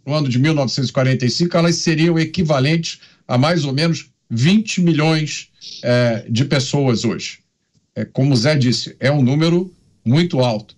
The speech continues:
tá? Então, se o Holocausto tivesse acontecido hoje, teriam sido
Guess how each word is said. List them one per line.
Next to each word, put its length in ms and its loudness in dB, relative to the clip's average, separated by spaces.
tá? 100 -20
Então, 220 -4
se 160 -6
o 60 2
Holocausto 840 0
tivesse 500 -2
acontecido 580 -2
hoje, 420 0
teriam 380 0
sido 480 0